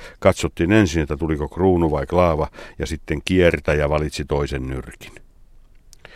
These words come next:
Hela huudettiin, kun likoon pantiin koko potti. Jos huutaja tyhjensi potin, niin kiertäjä vaihtui.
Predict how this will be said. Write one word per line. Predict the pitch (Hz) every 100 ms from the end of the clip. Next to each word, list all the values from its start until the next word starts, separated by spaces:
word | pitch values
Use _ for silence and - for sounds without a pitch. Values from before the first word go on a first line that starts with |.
| - -
Hela | 95 98 90
huudettiin, | 90 82 78 - 80
kun | 78 78
likoon | 82 85 73
pantiin | 76 69 73 69
koko | 85 78 73
potti. | 65 - _ - - - - - - - - - -
Jos | 87 107
huutaja | 101 90 80
tyhjensi | 104 98 85 82
potin, | 92 82 80
niin | 78 -
kiertäjä | 80 76 - 76 76
vaihtui. | 69 60 60 - - 65